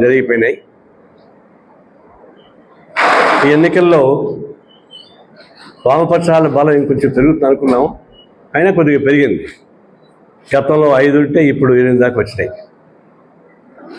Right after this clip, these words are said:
అయితే మాది పెద్ద పెరగలే, అట్లే ఆగింది. సీపీఎంకి ఒకటి పెరిగింది, ఎంఎల్ గ్రూపులు రెండు వచ్చినాయి, కొద్దిగా బెటరే.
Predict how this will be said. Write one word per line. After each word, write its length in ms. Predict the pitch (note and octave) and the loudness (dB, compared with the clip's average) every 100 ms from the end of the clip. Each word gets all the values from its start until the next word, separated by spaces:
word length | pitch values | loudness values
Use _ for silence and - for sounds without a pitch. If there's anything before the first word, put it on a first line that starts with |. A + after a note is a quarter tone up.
| - - - - - - _ - | -20 -20 -20 -20 -20 -20 _ -4
అయితే 140 | C#3+ | 0
మాది 260 | C3+ C#3+ D#3 | 2 0 0
పెద్ద 280 | D3 C#3 B2+ | 0 0 0
పెరగలే, 260 | C#3+ C#3+ | 2 2
అట్లే 220 | A2+ C#3+ B2 | 0 0 0
ఆగింది. 500 | A#2 G2 G2 D4+ - - _ _ _ _ _ _ _ _ - | 0 0 -2 -4 -8 -20 _ _ _ _ _ _ _ _ -12
సీపీఎంకి 520 | - D3+ D3+ D#3+ C#3 | -2 0 2 0 2
ఒకటి 180 | C3 A2+ | 0 2
పెరిగింది, 720 | A#2+ A#2 G#2+ B2 - - C3+ | 0 0 0 0 -2 -2 0
ఎంఎల్ 260 | F#3 G3+ | 2 2
గ్రూపులు 320 | C#3+ C#3 C#3 | 2 0 2
రెండు 160 | A#2 F2+ | 0 -2
వచ్చినాయి, 320 | D#2 - - _ _ _ _ _ _ - - _ - - - - - - | -8 -12 -20 _ _ _ _ _ _ -20 -20 _ -20 -20 -20 -20 -20 -2
కొద్దిగా 240 | F3+ F#3+ | 0 2
బెటరే. 640 | F3 F3 E3 D3+ D#3 - | 0 0 0 -2 -6 -14